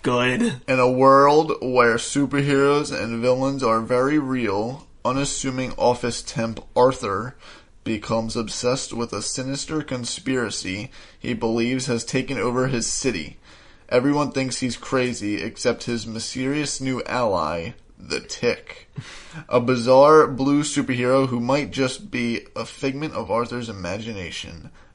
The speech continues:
Speaker 2: Dot, dot, dot.
Speaker 1: Oh, baby. Conspiracies. You know what that means. Chem-
Speaker 2: Illuminati confirmed.
Speaker 1: Chemtrails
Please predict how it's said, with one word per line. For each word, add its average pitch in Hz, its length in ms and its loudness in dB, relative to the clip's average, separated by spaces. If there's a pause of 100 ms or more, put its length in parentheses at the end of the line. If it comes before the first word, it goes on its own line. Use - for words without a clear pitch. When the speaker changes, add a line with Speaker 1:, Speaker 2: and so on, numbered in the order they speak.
(160)
Speaker 2:
Dot, 98 460 -4
dot, 92 420 -4
dot. 67 300 -4 (220)
Speaker 1:
Oh, 156 500 0
baby. 131 920 -2 (540)
Conspiracies. 135 1500 2
You 139 100 2
know 170 100 4
what 151 160 2
that 165 180 0
means. 120 460 0 (680)
Chem- 131 300 4
Speaker 2:
Illuminati 139 420 0
confirmed. 143 420 -6
Speaker 1:
Chemtrails 165 840 4